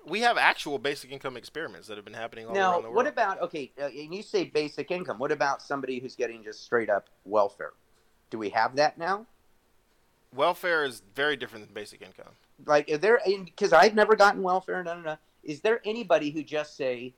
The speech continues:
Speaker 2: gets a thousand dollar check from the government right now because, "Ooh, I'm poor, I have a couple kids, and I need help"?
Speaker 1: Well, there are a lot of people that get, uh, checks because of disability, 'cause they're technically can't work, and then they just
Speaker 2: Uh,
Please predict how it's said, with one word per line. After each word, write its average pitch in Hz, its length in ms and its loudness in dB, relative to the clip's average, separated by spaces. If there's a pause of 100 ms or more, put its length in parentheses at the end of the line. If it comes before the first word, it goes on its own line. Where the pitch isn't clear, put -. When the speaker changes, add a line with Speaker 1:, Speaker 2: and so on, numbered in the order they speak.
Speaker 2:
gets 143 220 -6
a 127 40 -16
thousand 120 380 -6
dollar 104 240 -6
check 101 300 -10
from 101 120 -20
the 101 80 -16
government 98 420 -6
right 101 220 -4
now 98 160 -2
because, 98 300 -12
"Ooh, 101 140 -10
I'm 98 120 -6
poor, 101 240 -4
I 98 40 -2
have 92 80 -6
a 92 40 -20
couple 98 240 -8
kids, 92 380 -12 (200)
and 98 120 -6
I 95 80 -4
need 92 160 -10
help"? 71 220 -10 (260)
Speaker 1:
Well, 175 140 -4
there 160 120 2
are 147 60 2
a 143 40 2
lot 185 180 4
of 226 80 -6
people 139 240 -6
that 123 80 -8
get, 120 200 -8 (300)
uh, 110 260 -4
checks 131 320 -6
because 127 260 -10
of 110 80 -16
disability, 127 800 -8
'cause - 200 -12
they're 113 180 -6
technically 131 760 -4
can't 123 300 -4
work, 135 360 -4
and 113 120 -10
then 113 120 -8
they 113 120 -8
just 113 200 -10
Speaker 2:
Uh, 151 120 0